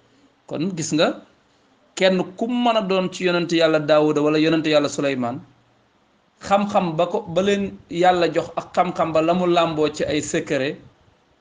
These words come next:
ak i maarif, ak i mawaahib, taxul ñu tiitaru, taxul ñu bew, waaye ñoom dañoo wax ne Yàlla moo ñu ko jox bi maxdi fadlihi.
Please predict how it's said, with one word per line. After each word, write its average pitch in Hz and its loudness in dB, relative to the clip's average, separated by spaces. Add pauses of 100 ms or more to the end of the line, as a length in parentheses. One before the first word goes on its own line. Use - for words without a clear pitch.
ak 156 -4
i 165 2
maarif, 143 -2 (480)
ak 151 -2
i 170 0
mawaahib, 147 2 (920)
taxul 165 0
ñu 160 0
tiitaru, 147 -2 (640)
taxul 151 -2
ñu 151 2
bew, 143 0 (680)
waaye 147 2
ñoom 143 -2
dañoo 147 0
wax 131 -2
ne 139 -2
Yàlla 143 2
moo 147 -2
ñu 143 -2
ko 131 -4
jox 131 -8
bi 131 -8
maxdi 131 -6
fadlihi. 117 -8